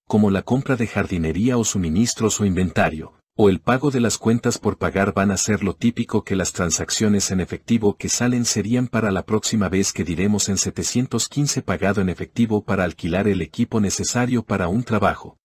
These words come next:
Así que pagamos en efectivo en el setecientos quince, vamos a decir alquiler de equipos en las descripciones. Y una vez más, el efectivo bajará por los setenta y cinco.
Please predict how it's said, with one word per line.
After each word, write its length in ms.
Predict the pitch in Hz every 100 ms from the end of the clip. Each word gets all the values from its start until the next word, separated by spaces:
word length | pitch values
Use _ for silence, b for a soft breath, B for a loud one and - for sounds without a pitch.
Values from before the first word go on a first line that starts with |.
| _ _
Así 300 | - - 160
que 120 | 147
pagamos 480 | - 117 117 117 113
en 80 | 104
efectivo 500 | - - 110 98 90
en 80 |
el 100 | 87
setecientos 680 | - 90 90 - 104 - 92
quince, 440 | - 143 101 90 - _ _
vamos 380 | 117 139 151 -
a 40 |
decir 340 | 113 101 - 139
alquiler 480 | 123 - 90 107 120
de 100 | 95
equipos 500 | - 147 - 117 113
en 120 | 104
las 140 | 98
descripciones. 920 | 104 - 104 - 110 82 78 - - -
Y 140 | 113
una 120 | 185
vez 180 | 180 139
más, 280 | 110 80 b b
el 120 | - 104
efectivo 400 | 101 - 139 123
bajará 320 | 107 104 107
por 160 | 107
los 100 | 95
setenta 300 | 98 98 90
y 40 | 95
cinco. 380 | 101 76 -